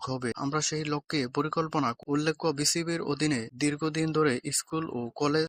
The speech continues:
পর্যায়ে ক্রিকেট টুর্নামেন্ট আয়োজন করা হলে এবার প্রথমবারের মতো মাদ্রাসা ছাত্রদের সেই কাঠামোতে যুক্ত করার উদ্যোগ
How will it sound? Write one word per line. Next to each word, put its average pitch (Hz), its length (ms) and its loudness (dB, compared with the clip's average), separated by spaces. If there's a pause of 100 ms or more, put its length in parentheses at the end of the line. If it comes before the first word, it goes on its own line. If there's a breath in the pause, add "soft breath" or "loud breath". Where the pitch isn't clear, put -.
পর্যায়ে 151 520 2 (100)
ক্রিকেট 151 280 0
টুর্নামেন্ট 156 520 2
আয়োজন 151 480 2
করা 151 320 0
হলে 135 340 -2 (140)
এবার 147 240 0
প্রথমবারের 156 520 -2
মতো 147 340 0
মাদ্রাসা 147 640 0
ছাত্রদের 151 520 -2
সেই 147 440 0
কাঠামোতে 151 600 2
যুক্ত 143 320 -4
করার 156 500 2
উদ্যোগ 147 360 -2